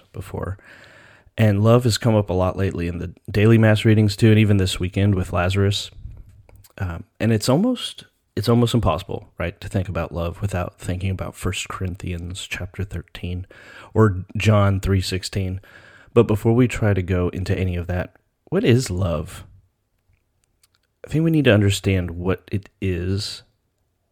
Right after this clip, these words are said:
that we're actually talking about. Love is a complex thing, and I'd say from what I've learned, the foundational aspect of love is different than just being a feeling. It's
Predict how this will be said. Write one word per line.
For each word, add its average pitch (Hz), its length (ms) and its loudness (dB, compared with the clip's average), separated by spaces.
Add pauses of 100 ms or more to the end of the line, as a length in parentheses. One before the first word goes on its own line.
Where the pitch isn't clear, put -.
(520)
that 92 220 -2
we're 87 120 -2
actually 90 380 -4
talking 82 480 -4
about. - 320 -12 (1040)
Love 101 460 2
is 92 100 -6
a 95 60 -8
complex 87 440 -6
thing, 90 300 -4 (840)
and 90 480 -6 (520)
I'd 104 140 0
say 151 180 4
from 117 380 0 (100)
what 107 160 0
I've 101 260 2
learned, 98 600 2 (260)
the 104 100 -4
foundational 107 720 -2
aspect 156 400 -4
of 147 140 -8
love 151 260 0
is 92 260 -2
different 107 600 -4
than 95 220 -2
just 98 460 -4
being 95 280 -4
a 85 80 -10
feeling. 87 800 -4 (1400)
It's - 340 -4